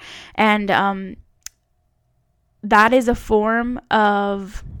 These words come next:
um, discrimination. It's a form of discrimination, and it should not be tolerated. And I think that, and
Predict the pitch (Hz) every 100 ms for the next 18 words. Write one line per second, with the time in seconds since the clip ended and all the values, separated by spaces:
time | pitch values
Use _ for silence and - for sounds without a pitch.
0 | - - - - _ _ _ _ - -
1 | - - - - - 240 226 202 175 170
2 | - _ _ _ _ _ _ _ _ _
3 | _ _ _ _ _ _ _ _ _ _
4 | - - 208 254 240 - 247 220 190 240
5 | 339 403 - - - 254 247 240 240 262
6 | - 240 233 220 226 262 277 220 220 -
7 | 208 - 214 202 196 233 - 196 202 233
8 | 262 320 359 - - - - - 247 226
9 | 262 247 240 240 220 143 214